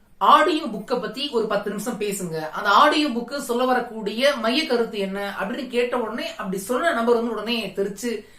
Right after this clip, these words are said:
லைக், அந்த டே, அந்த இடத்தை விட்டு மழுப்பிட்டு கிளம்புற மாதிரியான சினாரியோஸ இங்க தொகுத்து கொடுத்திருக்காரு.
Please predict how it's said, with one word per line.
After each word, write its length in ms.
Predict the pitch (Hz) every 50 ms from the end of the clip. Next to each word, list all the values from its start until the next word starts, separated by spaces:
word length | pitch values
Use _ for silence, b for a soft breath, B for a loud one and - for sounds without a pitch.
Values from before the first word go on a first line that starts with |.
| B
லைக், 220 | - 202 185 185 - - - _ -
அந்த 300 | 180 196 196 196 196 196
டே, 220 | 190 226 240 233
அந்த 180 | - 202 208 202
இடத்தை 280 | 202 226 - - 233
விட்டு 160 | 220 - 262
மழுப்பிட்டு 600 | 254 196 196 214 226 233 - 233 220 190 - 247 240 208 180 -
கிளம்புற 340 | 180 185 202 202 196 190
மாதிரியான 540 | 180 175 175 185 180 180 180 180 175 185 185 -
சினாரியோஸ 640 | 196 196 220 240 254 247 226 202 190 180 208 262 302 - B B B B B B B B -
இங்க 220 | 202 208 208 220 233 226 202 180 165 160 156 -
தொகுத்து 300 | 196 190 220 - - 233
கொடுத்திருக்காரு. 720 | - 185 160 160 - - - - - 131 123 117 117 -